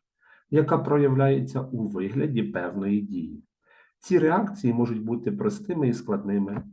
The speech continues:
вродженими і набутими. Основними типами поведінкових реакцій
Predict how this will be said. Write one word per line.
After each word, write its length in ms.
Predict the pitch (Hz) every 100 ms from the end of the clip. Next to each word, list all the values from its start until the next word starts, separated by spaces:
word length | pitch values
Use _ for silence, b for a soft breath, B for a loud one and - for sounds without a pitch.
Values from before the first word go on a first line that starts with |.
| -
вродженими 720 | 98 98 85 87 113 135 143
і 140 | 147 139
набутими. 640 | 139 101 87 85 73 71 _ b b b b
Основними 680 | - 170 196 190 170 107 101
типами 480 | 101 110 104 98 98
поведінкових 840 | 101 98 101 107 107 107 98 101
реакцій 680 | 113 143 196 - - 101 -